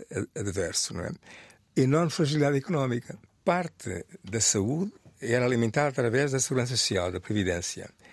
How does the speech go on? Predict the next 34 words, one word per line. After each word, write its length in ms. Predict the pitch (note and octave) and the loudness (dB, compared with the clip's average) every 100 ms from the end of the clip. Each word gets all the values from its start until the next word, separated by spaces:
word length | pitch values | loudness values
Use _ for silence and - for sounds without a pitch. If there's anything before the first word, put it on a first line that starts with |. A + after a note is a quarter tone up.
| - - - | -20 -20 -4
Esse 300 | D#3 E3+ - | 2 4 4
orçamento 560 | C#3+ - C3+ D#3+ E3+ D3 | 2 2 2 2 0 0
ficou 380 | E3+ C#3+ E3 | 0 4 4
na 100 | D#3 | 4
Previdência, 640 | D3+ D#3+ D#3 C#3 C3 - A#2+ | 2 2 4 4 2 2 2
não 240 | C3 C3+ | 2 2
foi 160 | - C#3+ | 2 2
para 140 | E3 | 2
a 40 | D3+ | 0
saúde. 460 | E3 A#2 G#2 - _ _ - | 2 2 0 -6 _ _ -6
Portanto, 360 | B2 D3 C#3+ - | -2 0 -2 -2
começamos 480 | D3 - F3+ D3+ | -2 0 0 2
logo 140 | E3+ E3 | 2 2
com 160 | F3+ | 2
um 60 | D3 | 2
déficit 340 | D#3+ E3+ - - | 2 2 0 0
financeiro, 560 | C#3+ C#3+ - F3 F#3 | 0 2 2 2 2
logo 380 | D#3 D3+ F3+ F3 | 2 4 4 4
à 60 | D3+ | 2
nascença, 520 | B2+ - F2 - - G#2 | 0 -2 -6 -8 -10 -8
não 140 | G2+ | -8
é? 40 | F#3 - F3+ - _ - - | -8 -12 -16 -16 _ -20 -8
Que 120 | F3 | -2
teve 280 | - F#3+ E3 D3+ | 2 0 0 0
enormes 420 | A#2+ D3+ G3+ C#3 | 2 4 2 2
repercussões 720 | A2+ - G#2 - G2 C3+ D#3 | -2 -4 -4 -2 0 0 2
ao 80 | D#3+ | 2
longo 200 | D#3 D#3+ | 2 2
dos 220 | B2 G2 | 2 2
anos, 300 | G#2 A#2+ B2+ | 0 -2 -2
porque 280 | - E3+ - | -4 -2 2
nunca 240 | F3+ F#3+ | 2 2
foi 200 | F3 G3+ | 2 2
estabilizado. 760 | D#3+ F3+ E3 D3 A2+ A2 A#2 | 2 2 2 2 2 0 -2